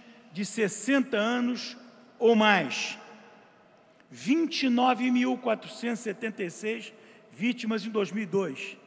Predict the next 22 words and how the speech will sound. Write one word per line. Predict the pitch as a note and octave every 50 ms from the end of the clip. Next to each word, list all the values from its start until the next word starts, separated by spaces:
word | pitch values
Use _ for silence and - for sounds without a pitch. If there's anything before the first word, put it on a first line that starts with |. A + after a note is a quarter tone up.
| - - - - - _ _ _ _
Trinta | - C4+ D4+ D#4+ C#4+ D4+ C4+ A#3
e | F#3+
três | - - - A3 A#3 B3 B3+ A#3+ G3 E3
oitocentos | G#3 G3 G3 - - - G#3+ A#3 A#3 G3+
e | G3 E3+
cinco, | - - - - B3+ B3 G3+ D3 - - - - - - - - - - - _ _ - _ _ _ _ _
dois | - D3 E3+ D#3+
mil | E3+ G#3+ A3
e | G#3
três. | - - A3+ A#3 A3 D#3+ B2+ - - - - - - - - - - - -
Trinta | C4+ D4 D#4 C#4+ C#4 - C4
e | G#3+ F3+
cinco | - - - C4 C#4+ B3+ - - G3+ F3
mil | F3 F#3+ B3 C4+ A3+ D#3+
e | D3+ D3+
sessenta | - - F#3 D#3 - - G#3 G3+ G3+ G#3+
e | G3
seis, | - - - B3+ B3 G#3 D3+ B2+ - - - - - - - -
dois | - D3+ D#3 C3
mil | D3 F#3+ G#3
e |
quatro. | G3+ - B3 A#3+ A#3 G#3 - - -